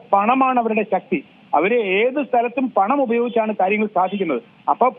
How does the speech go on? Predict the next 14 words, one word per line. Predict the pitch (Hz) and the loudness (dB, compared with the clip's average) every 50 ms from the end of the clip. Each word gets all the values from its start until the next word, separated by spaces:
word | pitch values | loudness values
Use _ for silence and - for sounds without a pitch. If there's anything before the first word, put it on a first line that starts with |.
| - | 0
പണത്തിന്റെ | 185 180 196 240 - - 277 277 285 277 269 - 202 | 2 2 2 0 2 2 2 2 2 0 0 0 0
നഷ്ടം | 196 202 185 - 247 254 220 | 0 0 0 2 0 2 2
അവർക്കുണ്ടാകുമ്പോൾ | 208 220 220 226 226 202 202 202 202 202 196 214 185 | 0 0 -2 -2 0 2 2 2 2 2 2 2 0
അത്രയും | 165 - 190 208 208 208 208 - _ - - 170 | 0 0 -2 -2 0 -2 -4 -8 _ -10 -4 -2
അവരുടെ | 175 190 196 220 202 - | -2 0 0 -2 -2 -2
ശക്തി | 190 185 - - 247 | -2 -2 0 -2 -2
കുറയ്ക്കാൻ | 208 - 226 247 254 233 277 247 | 0 2 2 2 4 2 2 2
നമുക്ക് | 226 208 196 202 190 190 | 2 2 2 0 0 0
കഴിയും | 185 185 190 190 190 - - _ - _ - - | 0 2 2 0 -2 -4 -10 _ -20 _ -6 -4
എന്നതാണ് | 180 202 208 214 202 202 196 | -2 0 2 2 2 2 0
ഇതിനകത്തുള്ള | 190 196 196 196 190 202 185 190 190 | 0 2 0 0 0 0 0 0 0
ഗുണപരമായ | 151 160 185 226 247 262 247 240 226 208 196 | 0 0 0 2 2 2 0 0 0 0 -2
ഒരു | 185 170 175 | -2 -2 -2
കാര്യം | 160 160 165 160 165 | -2 -2 -2 -4 -6